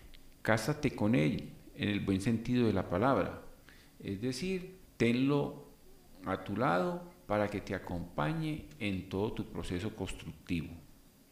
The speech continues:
Tercero, abandona o al menos reduce el contacto con las personas tóxicas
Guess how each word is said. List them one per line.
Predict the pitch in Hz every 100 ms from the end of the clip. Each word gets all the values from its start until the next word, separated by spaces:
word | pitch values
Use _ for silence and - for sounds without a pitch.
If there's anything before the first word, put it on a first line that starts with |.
| - - - - - - - -
Tercero, | 107 - - 156 127 - - - - - - -
abandona | - 113 117 110 107 156 175 175 175 - - - - - - -
o | - 120
al | 117 113
menos | 127 156 170 175 170
reduce | 120 104 131 165 - 180 180 127
el | 113 -
contacto | 107 95 - 135 175 - - - -
con | - 117
las | 101
personas | - 95 90 - 101 120 131 -
tóxicas | 151 156 - 175 165 160 151 -